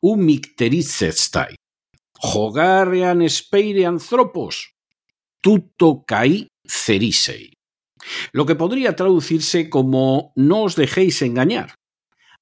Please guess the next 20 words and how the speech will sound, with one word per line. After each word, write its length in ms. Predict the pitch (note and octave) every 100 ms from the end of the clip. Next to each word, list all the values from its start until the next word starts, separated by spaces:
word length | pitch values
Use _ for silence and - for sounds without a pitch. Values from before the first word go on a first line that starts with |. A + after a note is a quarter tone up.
| -
A 120 | D3
Dios 600 | G#3+ B3 C3 C3+ - - _
no 240 | B2 E3 A#3
se 140 | -
le 120 | G2+
puede 300 | D#2+ A#2 A2+
burlar, 520 | F#2 G#2+ E3 G3 - - _ _ _ _ _ _
porque 540 | B2+ B2+ - C3+ C3+ -
todo 320 | A#3 F#3+ D#3+
lo 200 | C3 -
que 120 | A2+
siembre 560 | - C3 B2+ A2+ G#2 G#2+
el 120 | D#3
hombre, 460 | A3+ G#3+ G3+ F#3+ _ _ _
eso 440 | D3+ D3+ - A#2 F#2+
es 300 | F#2 - -
también 580 | F2+ G2 A#2 F#3+ G3 - _ _
lo 240 | F#2+ F#2
que 140 | - D2+
cosechará. 680 | E2 - C#2+ - C#2+ -